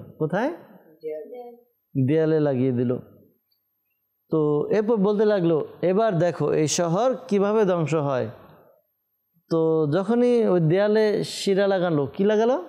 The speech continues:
Speaker 2: শিরা।
Speaker 1: শিরা লাগালো হ-, তখন কিছু মাছি ওই শিরাগুলোর উপরে এসে বসে পড়লো। তো এটা একটা টিকটিকি খেয়াল করলো, "আরে এখানে এত অনেকগুলো মাছি।"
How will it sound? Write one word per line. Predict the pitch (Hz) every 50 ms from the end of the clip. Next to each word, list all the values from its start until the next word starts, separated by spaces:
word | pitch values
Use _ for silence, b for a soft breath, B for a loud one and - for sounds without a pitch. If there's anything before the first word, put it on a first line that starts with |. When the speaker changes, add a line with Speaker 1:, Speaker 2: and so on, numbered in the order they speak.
| - -
Speaker 2:
শিরা। | - - - - 330 311 302 285 - - 269 269 254 240 240 _ -
Speaker 1:
শিরা | - - 202 196 214 214
লাগালো | 208 214 208 226 226 226 196
হ-, | 190 185 185 180 - - - - - - _ _ _ -
তখন | 175 175 156 196 196 196 190 190 180 165 - - - - -
কিছু | - 180 - - 190
মাছি | 170 156 143 143 147 139 - - 214 254 277 277 254 - - - - _ _ _ _ _ _ -
ওই | 151 151
শিরাগুলোর | 139 - - 175 170 175 170 165 170 170 170
উপরে | 165 156 185 190
এসে | 170 - - 233 285 311 - - - - - - - 147 151
বসে | 160 143 - 156 135
পড়লো। | 110 - 123 123 117 110 104 90 - - - - _ _ _ _ _ _ _ _ _ _ _ _ _ _ _ -
তো | - - - _ -
এটা | 151 160 147 190
একটা | 185 156 160 180 151 - - - - - -
টিকটিকি | 190 170 - - 214 196 214 226 180
খেয়াল | 196 202 190 180
করলো, | 165 190 180 175 175
"আরে | 156 156 170 165 143
এখানে | 139 - 160 160 156
এত | 156 151 151 180
অনেকগুলো | 147 - 139 147 170 185 180 185 196 196
মাছি।" | 185 185 180 - - 185 180